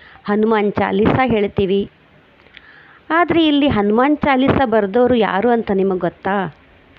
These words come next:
ಕರೆಕ್ಟ್, ಹನುಮಾನ್ ಚಾಲೀಸ ಬರೆದವರು ತುಳಸಿದಾಸರು. ತುಳಸಿದಾಸರು ಹನುಮಾನ್ ಚಾಲೀಸ ಬರೆಯೋದಕ್ಕೆ ಒಂದು ಪ್ರಸಂಗ ನಡೆಯುತ್ತೆ.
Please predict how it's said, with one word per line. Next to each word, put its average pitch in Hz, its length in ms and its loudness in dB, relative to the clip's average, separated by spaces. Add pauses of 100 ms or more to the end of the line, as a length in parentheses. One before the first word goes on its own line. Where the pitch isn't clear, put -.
(420)
ಕರೆಕ್ಟ್, - 420 -4 (460)
ಹನುಮಾನ್ 185 400 0
ಚಾಲೀಸ 180 420 -2
ಬರೆದವರು 190 640 -4 (300)
ತುಳಸಿದಾಸರು. 190 760 -2 (760)
ತುಳಸಿದಾಸರು 311 760 0
ಹನುಮಾನ್ 220 420 0
ಚಾಲೀಸ 196 400 0
ಬರೆಯೋದಕ್ಕೆ 190 800 -2 (580)
ಒಂದು 370 280 4
ಪ್ರಸಂಗ 226 540 2
ನಡೆಯುತ್ತೆ. 165 520 -4